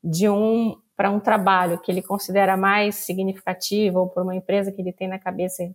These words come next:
que é a referência, ele troca.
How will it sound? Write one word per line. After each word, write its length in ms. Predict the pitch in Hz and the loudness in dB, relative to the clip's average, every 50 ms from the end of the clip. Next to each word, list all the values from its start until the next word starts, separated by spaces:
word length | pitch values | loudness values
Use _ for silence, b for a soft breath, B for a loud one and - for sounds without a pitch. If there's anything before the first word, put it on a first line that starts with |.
| _ _ _ | _ _ _
que 140 | - 180 175 | -4 -2 0
é 100 | 180 180 | 0 0
a 20 | |
referência, 920 | 180 180 170 170 - - 165 160 180 202 247 285 277 254 277 - 196 185 185 b b b b b b | 0 -2 -4 -6 -6 -8 -4 -2 0 0 2 0 0 -2 -4 -4 -4 -4 -6 b b b b b b
ele 200 | - 190 233 277 | -4 -2 -2 -2
troca. 540 | 277 269 214 196 175 165 165 - - 160 156 | -2 0 0 2 2 0 -2 -8 -12 -18 -18